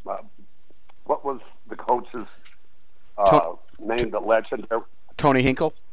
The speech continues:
Speaker 1: Legend. Yes. Uh, just remember, I, I believe he was coaching back then, or I had heard of him back then, uh, uh, down in Butler.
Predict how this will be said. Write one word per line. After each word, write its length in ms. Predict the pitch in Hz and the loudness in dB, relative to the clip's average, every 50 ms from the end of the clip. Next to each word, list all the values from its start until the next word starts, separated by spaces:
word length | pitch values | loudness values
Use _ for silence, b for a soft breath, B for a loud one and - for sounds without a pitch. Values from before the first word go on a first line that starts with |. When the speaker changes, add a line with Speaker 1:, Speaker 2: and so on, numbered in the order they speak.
| - - - - - - - | -8 -8 -8 -8 -8 -8 -8
Speaker 1:
Legend. 400 | - 104 110 110 107 - - - - - - - - - - - - - - - | -2 2 2 2 2 0 -6 -8 -8 -8 -10 -10 -10 -10 -10 -10 -10 -10 -8 -4
Yes. 320 | - 120 131 127 107 - - - - - - - - - - - - - - - - - - - - - | 4 8 8 10 8 8 4 -4 -10 -10 -10 -10 -10 -10 -10 -10 -8 -8 -8 -8 -8 -8 -8 -8 -4 2
Uh, 520 | - - 104 101 98 98 95 95 92 92 92 98 - - - - - - - - - - - - - - - - - - - - - - - - - | 6 8 10 10 8 8 4 2 0 -2 -4 -6 -8 -8 -8 -8 -8 -8 -8 -8 -8 -8 -8 -8 -8 -8 -8 -8 -8 -10 -10 -10 -10 -10 -8 -8 -6
just 200 | 127 117 - - | -6 -6 -6 -6
remember, 720 | 113 117 113 117 117 131 131 123 117 123 123 120 117 - | -4 -4 -2 2 2 2 4 4 4 4 4 4 4 2
I, 360 | - 87 - - - 95 101 - - | 0 -2 -2 0 2 2 2 2 2
I 160 | - 104 98 - - - | -2 -4 -4 -6 -8 -8
believe 360 | 92 95 101 123 170 202 190 | -6 -4 -2 -2 -2 -4 -4
he 100 | - 95 | -8 -8
was 140 | 98 98 - | -8 -8 -2
coaching 420 | - - 110 95 - - 120 101 95 | 2 2 2 2 2 -2 -4 -2 2
back 280 | 101 101 101 107 - | 4 4 4 4 4
then, 240 | - 123 113 113 104 | 4 4 4 4 4
or 500 | - - 95 98 98 104 113 110 107 107 104 - - - 92 | 0 -2 0 2 4 4 4 4 4 2 -2 -6 -6 -2 2
I 120 | 98 101 | 2 2
had 180 | 95 92 98 - - - | 2 2 -2 -4 -4 -2
heard 280 | - 120 127 135 139 123 | 2 2 2 4 2 0
of 120 | 107 - - | -2 -4 -4
him 240 | - 95 101 98 87 | -4 -4 -4 -4 -4
back 240 | - 90 82 - - - | -4 -6 -6 -6 -6 -6
then, 380 | - 98 95 92 95 101 104 95 - - - - - - - - - - - - - - - | -6 -4 -4 -2 -2 -2 -4 -4 -6 -8 -8 -8 -8 -8 -8 -8 -8 -6 -4 -2 -2 -2 2
uh, 520 | 101 98 92 87 90 90 92 90 82 85 - - - - - - - - - - - - - - - - - - - - - - - - - - - - - - - - - | 4 4 4 6 4 4 4 2 2 -2 -4 -6 -8 -8 -8 -8 -8 -8 -8 -8 -8 -8 -8 -8 -8 -8 -8 -8 -8 -8 -8 -8 -8 -8 -8 -8 -8 -8 -8 -8 -6 -4 0
uh, 300 | - 101 101 92 101 92 101 92 95 95 | 2 4 4 4 2 0 -2 -6 0 4
down 240 | 104 113 113 110 | 6 6 6 6
in 140 | 117 98 95 | 2 0 0
Butler. 720 | - - 117 139 - - - 101 104 104 104 101 107 - | 4 6 8 8 8 6 2 0 2 2 2 0 0 -2